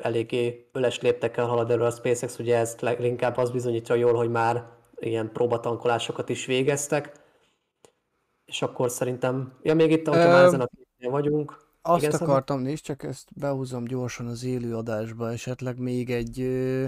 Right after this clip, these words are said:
Speaker 2: össz-,
Speaker 1: Aha, na ez, igen, ez
Speaker 2: egy
Speaker 1: teljesen friss.
Speaker 2: pillanat. Ö, jaj, jaj, jaj, jaj, pillanat. Ö, igen, mindjárt, most csak át kell méretezzem. Ö, igen.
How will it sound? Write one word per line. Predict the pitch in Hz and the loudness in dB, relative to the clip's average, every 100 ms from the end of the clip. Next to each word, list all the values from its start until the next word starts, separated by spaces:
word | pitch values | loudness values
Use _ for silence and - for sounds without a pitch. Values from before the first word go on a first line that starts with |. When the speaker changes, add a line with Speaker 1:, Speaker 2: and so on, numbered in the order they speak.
| 123 160 | -6 -8
Speaker 2:
össz-, | 143 - - - | -8 -6 -4 -2
Speaker 1:
Aha, | 339 175 | -2 0
na | 120 | 2
ez, | 120 - - - | 0 -4 -12 -10
igen, | 135 127 | -6 -2
ez | 123 | -2
Speaker 2:
egy | 135 | 0
Speaker 1:
teljesen | 127 113 - 123 | -2 -2 -4 -8
friss. | - - - - | -10 -12 -10 -10
Speaker 2:
pillanat. | - - - - - | -12 -14 -16 -20 -16
Ö, | - 117 - 50 52 | -14 -12 -12 -14 -14
jaj, | - - - | -14 -14 -12
jaj, | 50 | -14
jaj, | 50 - | -16 -16
jaj, | 50 - - _ _ | -16 -18 -20 _ _
pillanat. | 131 127 127 175 - - - - - - - - _ _ _ _ _ _ _ | -12 -8 -4 -6 -8 -20 -20 -20 -16 -16 -16 -18 _ _ _ _ _ _ _
Ö, | - 143 151 151 156 135 | 0 2 4 4 2 0
igen, | 190 156 151 | 0 4 4
mindjárt, | 151 156 139 - - - | 4 4 2 0 -10 -4
most | 143 - | -4 -2
csak | - - - - | -6 -6 -10 -8
át | 131 127 | -4 -4
kell | - 131 | -2 -2
méretezzem. | 127 123 123 143 135 165 170 - - _ _ _ - - - | -2 -2 -2 -2 0 0 0 -6 -20 _ _ _ -20 -20 -14
Ö, | 127 127 123 127 120 _ | -10 -6 -6 -6 -8 _
igen. | 151 143 117 | -4 -2 -2